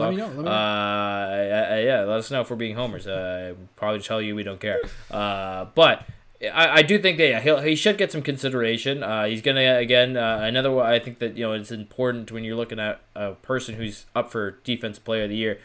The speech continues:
Speaker 2: is, you know, are they guarding the best player on the other team? And I think O G always is.
Speaker 1: Yep.
Speaker 2: Uh, that, that, and, and again, at this point, most of the best players in the league are either perimeter or wing guys. There's just not that many dominant, uh, you know, bigs anymore.
Speaker 1: Yep.
Speaker 2: Uh,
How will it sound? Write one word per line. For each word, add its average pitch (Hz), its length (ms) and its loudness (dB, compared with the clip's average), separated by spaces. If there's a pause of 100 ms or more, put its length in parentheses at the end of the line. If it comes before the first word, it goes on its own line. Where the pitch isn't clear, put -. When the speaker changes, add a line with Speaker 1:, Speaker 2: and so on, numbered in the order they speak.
(160)
Speaker 2:
is, 107 300 -4
you 107 60 -6
know, - 60 -8
are 139 180 8
they 143 160 4
guarding 131 340 4
the 113 80 -4
best 117 220 0
player 113 320 2
on 110 160 -6
the 110 100 0
other 107 140 -2
team? 107 320 -4
And 104 100 -10
I 107 60 -4
think 135 180 0
O 131 140 4
G 127 260 2
always 113 320 2
is. 107 140 -2
Speaker 1:
Yep. 147 140 -8 (260)
Speaker 2:
Uh, 98 460 -4
that, 113 200 0
that, 123 160 4
and, - 0 -
and 127 400 4
again, 175 180 2
at 123 120 0
this 170 100 -4
point, 175 220 0
most 156 160 2
of - 60 -14
the 156 60 -6
best 156 220 2
players 156 240 2
in 135 60 -8
the 131 80 0
league 143 340 2
are 120 320 2
either 113 260 -2 (200)
perimeter 160 420 -2
or 120 140 -4
wing 143 260 0
guys. 98 280 -6
There's 117 100 -10
just 139 140 -8
not 135 220 -2
that 123 160 0
many 117 280 -6 (140)
dominant, 120 480 -4 (500)
uh, 104 160 -2
you 98 120 -10
know, 95 100 -10 (160)
bigs 131 320 2
anymore. 107 300 -6
Speaker 1:
Yep. 127 120 -10 (280)
Speaker 2:
Uh, 101 280 -2